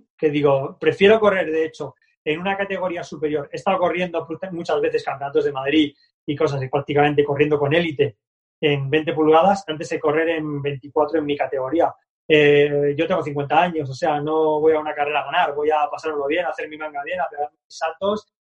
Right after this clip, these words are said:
y a hacerme mis manuales. Si lo puedo hacer con mi bici de veinte, pues tan contento. O sea, que ¿podría ganar con una bici de veinticuatro en mi categoría?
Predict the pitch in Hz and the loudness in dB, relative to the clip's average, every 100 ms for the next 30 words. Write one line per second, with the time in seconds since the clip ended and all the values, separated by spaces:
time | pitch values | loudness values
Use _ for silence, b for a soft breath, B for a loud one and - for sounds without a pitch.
0 | - 151 160 160 160 151 139 127 143 151 | -4 -2 -2 -6 -6 -4 -4 -4 -2 -2
1 | 131 - _ _ _ - - 151 143 160 | -4 -10 _ _ _ -18 -4 -2 2 2
2 | 175 165 160 160 151 160 156 160 160 196 | 2 0 0 0 2 4 6 4 2 -2
3 | 214 151 139 135 135 131 160 156 139 127 | -2 -2 -2 -4 -8 -2 -2 0 -2 0
4 | 143 131 139 143 143 156 180 240 247 254 | -2 0 4 6 6 8 8 8 4 2
5 | 247 233 226 226 220 220 220 214 214 214 | 0 0 -4 -4 -4 -2 -2 -4 -4 -4
6 | 214 202 196 208 208 240 | -4 -6 -8 -6 -4 -4